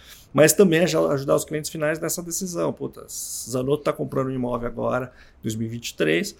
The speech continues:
qual que é a melhor taxa de juros entre os bancos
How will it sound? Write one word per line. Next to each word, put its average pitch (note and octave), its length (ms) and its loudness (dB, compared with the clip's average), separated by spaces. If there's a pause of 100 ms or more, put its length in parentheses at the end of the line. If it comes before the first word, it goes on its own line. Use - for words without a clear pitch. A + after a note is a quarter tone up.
(300)
qual F3 300 4
que E3 100 0
é E3 40 2
a F3 40 0
melhor D#3 420 2
taxa D3+ 420 -2
de D#3+ 120 -4
juros C3+ 400 -2
entre C3+ 300 0
os D3+ 100 -2
bancos C#3+ 540 0